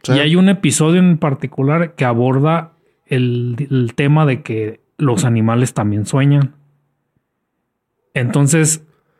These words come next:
Speaker 2: se les, se, se les manifiesta a gatos como si fuera la deidad de los sueños de esos. Y se juntan los gatos así como a hablar de que,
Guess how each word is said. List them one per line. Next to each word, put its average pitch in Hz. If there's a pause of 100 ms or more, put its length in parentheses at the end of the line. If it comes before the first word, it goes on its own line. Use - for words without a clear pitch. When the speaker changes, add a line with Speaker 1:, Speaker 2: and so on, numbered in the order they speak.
(420)
Speaker 2:
se 131
les, 123
se, -
se -
les 120
manifiesta 156
a 120
gatos 156
como 113
si -
fuera 131
la 143
deidad 117
de 139
los 117
sueños 139
de 120
esos. 160 (640)
Y 135
se 131
juntan 147
los 131
gatos 135
así 123
como 127
a 110
hablar 120
de 135
que, 101